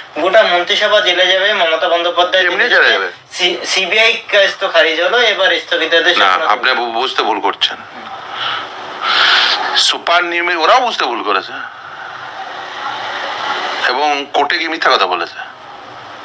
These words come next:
Speaker 2: সর্বোচ্চ ন্যায়ালয়ে গিয়ে মিথ্যা কথা বলেছে। আমি সেদিন এই মামলাতেই দেখিয়েছি। এই যে কলকাতা হাইকোর্টে বলছে স্থগিতাদেশ ছিল না, সুপ্রিম কোর্টে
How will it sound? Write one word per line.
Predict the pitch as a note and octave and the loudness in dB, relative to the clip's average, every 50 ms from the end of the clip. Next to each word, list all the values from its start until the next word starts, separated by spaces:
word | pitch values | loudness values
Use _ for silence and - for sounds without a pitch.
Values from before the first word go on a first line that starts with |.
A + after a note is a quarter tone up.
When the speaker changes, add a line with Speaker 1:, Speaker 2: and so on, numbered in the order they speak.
| - - - - - | -16 -16 -12 -4 0
Speaker 2:
সর্বোচ্চ | - - - C#3 C#3+ D#3 D3+ D#3 D3+ D#3 D#3+ D#3+ | 2 2 2 2 2 0 0 -2 -2 -2 0 0
ন্যায়ালয়ে | D3 C3+ C3 B2+ B2+ B2 | 2 2 2 2 2 0
গিয়ে | A#2+ A#2 | 0 -2
মিথ্যা | A2 G#2 - - - - | -4 -6 -4 -2 -2 0
কথা | F#2 F2+ F2 | 0 0 -2
বলেছে। | E2 E2 E2+ F2+ - - - | -2 -4 -6 -10 -10 -10 -8
আমি | A2+ A#2 A#2+ | -4 -2 0
সেদিন | B2+ A#2+ A#2+ A#2+ B2 A#2+ A#2 A2 - - - - - - - | 0 0 0 -2 -4 -6 -8 -10 -12 -14 -14 -14 -12 -6 -4
এই | C3 C3+ | -2 0
মামলাতেই | C3+ D#3 D#3 E3 E3 F3 - - | 2 2 2 2 2 2 2 0
দেখিয়েছি। | - A2+ A2 - - G#2 - - - - - - - - - - - - - - - - - - - - - - - - - - - - - - - - - - - - - C3+ | -2 -2 -4 -2 -2 -2 -2 -2 -2 -4 -4 -8 -12 -18 -20 -20 -20 -20 -18 -16 -16 -14 -14 -14 -12 -12 -12 -12 -10 -10 -8 -8 -8 -8 -10 -10 -8 -6 -6 -4 -4 -2 -2 0
এই | C3+ D3+ D3+ | 0 0 2
যে | D#3+ F#3+ F#3+ F#3 F3+ F3 F3+ F#3 G3+ A3 A3 - - - | 2 2 2 2 2 2 2 2 2 0 0 -2 -2 -2
কলকাতা | D#3+ D#3+ D#3+ - F#3 F#3 G3 F#3 | -2 0 2 2 4 4 6 6
হাইকোর্টে | F3+ F#3 F3+ F3 F#3+ G3 G3 | 4 4 2 0 0 0 0
বলছে | F3 F#3 F#3+ G3 G3 | 0 0 0 0 0
স্থগিতাদেশ | F#3 F3 E3+ E3 E3+ E3+ F3 F3+ F#3 F3+ - | 0 0 0 2 4 4 4 4 4 2 0
ছিল | - - D#3+ E3 D#3+ | 0 0 0 2 4
না, | D#3 D3 D3 | 4 2 2
সুপ্রিম | - D#3+ D3+ E3 D#3+ D3+ | 0 -4 -6 -4 -4 -2
কোর্টে | D3+ E3 E3+ F3 E3+ C#3+ C#3 D3 C#3+ | 0 0 2 4 4 4 4 2 0